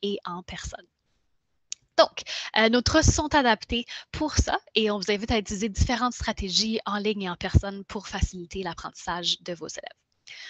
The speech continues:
Donc, on a pour chaque ressource des, oh, pardon, des guides d'apprentissage hybride. Encore une fois, est-ce que je partage bien mon écran ? Super.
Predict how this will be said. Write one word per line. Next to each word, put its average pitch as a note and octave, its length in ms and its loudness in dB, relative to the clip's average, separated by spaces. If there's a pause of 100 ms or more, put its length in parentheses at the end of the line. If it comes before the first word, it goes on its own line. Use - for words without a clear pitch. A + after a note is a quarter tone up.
(280)
Donc, C4+ 200 4
on C#4 200 0
a E4+ 240 6 (100)
pour - 180 -2
chaque - 260 4
ressource - 720 0 (560)
des, G3+ 560 0
oh, - 40 -8 (140)
pardon, - 360 -6 (160)
des A3+ 120 0
guides B3+ 380 0 (260)
d'apprentissage B3+ 840 2 (100)
hybride. A3+ 340 -2 (120)
Encore B3 180 0
une A#3 80 -2
fois, C#4 80 0
est-ce C#4 100 -4
que D#4 80 -2
je - 60 0
partage C4+ 340 0
bien C4+ 100 -2
mon C4 140 -4
écran ? B3+ 240 -4 (1700)
Super. - 320 0